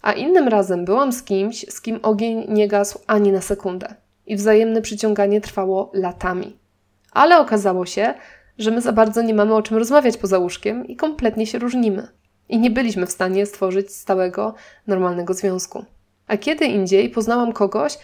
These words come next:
kto zachowywał się jak filmowy amant i serio mogłabym napisać książkę o tym, jak traktował mnie jak księżniczkę.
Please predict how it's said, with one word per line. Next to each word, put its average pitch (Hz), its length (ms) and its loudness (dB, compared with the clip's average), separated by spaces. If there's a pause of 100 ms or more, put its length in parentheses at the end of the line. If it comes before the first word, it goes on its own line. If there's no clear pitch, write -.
(220)
kto - 160 -4
zachowywał 226 520 0
się 214 160 0
jak 196 180 0
filmowy 196 560 0
amant 175 420 -6
i 196 60 -8
serio 190 640 0
mogłabym 190 460 -2
napisać 220 440 -4
książkę 208 460 -2
o 190 120 -4
tym, 254 260 -4 (320)
jak 214 220 4
traktował 190 460 -2
mnie 175 320 -6
jak 190 180 -6
księżniczkę. 185 640 -10